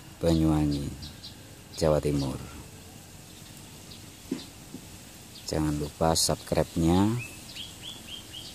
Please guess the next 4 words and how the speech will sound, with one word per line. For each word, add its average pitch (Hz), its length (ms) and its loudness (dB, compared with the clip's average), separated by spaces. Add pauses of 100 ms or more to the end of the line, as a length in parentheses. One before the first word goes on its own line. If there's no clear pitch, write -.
(840)
share, 101 600 8 (920)
like, 90 400 6 (320)
serta - 480 0
komennya. 73 640 2